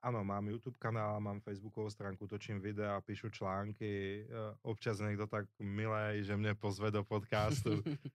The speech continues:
Speaker 1: kde můžu jako říct nějaké ty moje myšlenky, doufám, že rozumné nebo smysluplné. Eh, ale pomáhá mi to, eh, pomáhá mi to v tom, že když už, eh, si mě někdo jako začne googlovat,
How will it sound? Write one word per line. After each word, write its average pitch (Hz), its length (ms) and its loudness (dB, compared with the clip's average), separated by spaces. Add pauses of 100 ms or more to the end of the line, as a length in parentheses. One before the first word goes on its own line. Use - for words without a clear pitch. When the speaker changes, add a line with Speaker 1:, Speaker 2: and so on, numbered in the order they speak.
Speaker 1:
kde 104 300 0
můžu 104 320 -2
jako 101 260 -2
říct 101 180 -6
nějaké 98 280 -6
ty 101 80 -10
moje 104 140 -6
myšlenky, 101 540 -6
doufám, 98 320 -8
že 98 100 -4
rozumné 98 420 -4
nebo 92 160 -6
smysluplné. 101 680 -4 (840)
Eh, 98 260 -2 (120)
ale 107 240 0
pomáhá 123 360 0
mi 143 100 0
to, 127 160 -8 (220)
eh, 104 40 -6
pomáhá 117 300 -2
mi 127 120 -2
to 135 100 -2
v - 80 -8
tom, 113 220 -2
že 110 140 0
když 110 320 -4
už, 113 420 -6
eh, 104 440 0 (1000)
si - 140 -2
mě 113 120 0
někdo 113 220 2
jako 117 220 0
začne 113 260 0
googlovat, 107 440 0